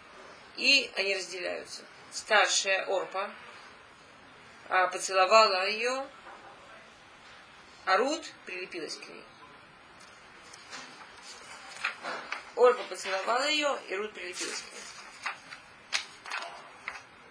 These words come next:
Орпа названа Орпа от слова Ореф. Как бы она целует Наоми, повела-, поворачивается к ней Орефом, поворачивается к ней затылком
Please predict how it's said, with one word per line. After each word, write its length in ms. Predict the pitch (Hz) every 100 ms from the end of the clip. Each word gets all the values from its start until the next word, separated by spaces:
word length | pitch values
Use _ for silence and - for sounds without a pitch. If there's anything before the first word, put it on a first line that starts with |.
| - - - - - - - - - - - - - -
Орпа 600 | 233 285 285 220 190 202 -
названа 460 | 202 220 190 196 196
Орпа 380 | - 247 247 208 196
от 80 | -
слова 280 | - 196 185 185
Ореф. 360 | 180 151 - - - - - - - - - -
Как 100 | -
бы 100 | -
она 200 | 196 220
целует 480 | - 214 220 214 208
Наоми, 480 | 190 196 220 294 339 - - -
повела-, 380 | - 196 208 202 -
поворачивается 680 | 208 196 202 202 196 185 190
к 100 | -
ней 160 | 190
Орефом, 440 | 196 196 214 285 262
поворачивается 580 | 202 190 196 196 196
к 80 | 190
ней 240 | 196 190 208 214 -
затылком 640 | - 190 233 247 302 320